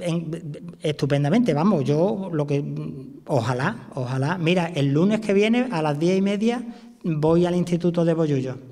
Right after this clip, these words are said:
mm, que no es pa presentar nada, es pa simplemente, pues, pa hablar, pa que vean fotos, pa hablar con los chavales.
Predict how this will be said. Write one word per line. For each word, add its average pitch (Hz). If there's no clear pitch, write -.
mm, 156
que 156
no 156
es 170
pa 175
presentar 180
nada, 240
es 170
pa 185
simplemente, 190
pues, 180
pa 147
hablar, 214
pa 165
que 151
vean 143
fotos, 202
pa 165
hablar 151
con 151
los 143
chavales. 190